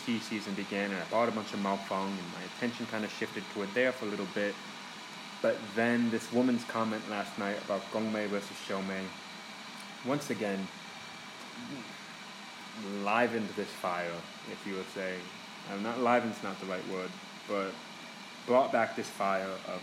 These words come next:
understanding white teas on a deeper level, and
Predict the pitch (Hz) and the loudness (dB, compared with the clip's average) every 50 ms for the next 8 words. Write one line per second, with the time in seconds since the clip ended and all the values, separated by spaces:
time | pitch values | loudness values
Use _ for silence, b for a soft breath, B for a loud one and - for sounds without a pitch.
0 | - 117 113 113 113 110 - - 101 101 101 98 98 98 98 98 95 - - 107 | -2 0 2 2 2 2 0 -2 -2 0 0 0 0 0 0 0 0 -4 -4 -6
1 | 98 90 95 101 98 92 90 - 110 101 - 104 95 92 92 90 87 95 92 90 | -4 -4 -4 -4 -4 -4 -4 -4 -4 -4 -2 -2 -2 0 0 0 -2 -2 -4 -4
2 | - - - - - - - - - - - - 104 104 104 104 104 101 101 101 | -6 -8 -12 -12 -12 -12 -12 -12 -14 -14 -6 -2 0 0 2 2 2 2 0 0